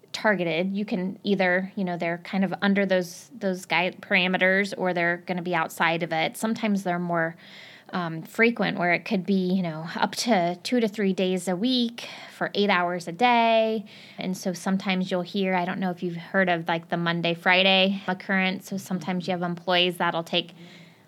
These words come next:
almost every Friday, followed by the Monday off. They work a couple days, then it's, oh, Friday again. In those instances, I would say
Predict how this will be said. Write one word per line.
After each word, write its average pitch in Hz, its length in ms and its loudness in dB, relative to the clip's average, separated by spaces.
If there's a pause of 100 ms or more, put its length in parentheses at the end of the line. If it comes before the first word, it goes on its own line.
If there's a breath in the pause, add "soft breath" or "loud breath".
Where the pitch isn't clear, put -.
(420 loud breath)
almost 202 500 4
every 185 380 2
Friday, 220 840 4 (320 loud breath)
followed 190 340 4
by 175 220 2
the 180 80 -4
Monday 220 460 4
off. 190 520 4 (120)
They 180 120 -2
work 180 180 -6
a - 140 -20
couple 190 220 -6
days, 190 480 2
then 175 180 -2
it's, - 300 -10 (100)
oh, 180 160 2 (160)
Friday 190 460 4
again. 208 640 2 (480 loud breath)
In 220 160 4
those 320 340 4
instances, 202 680 0
I 185 100 4
would 185 220 -2
say 190 440 4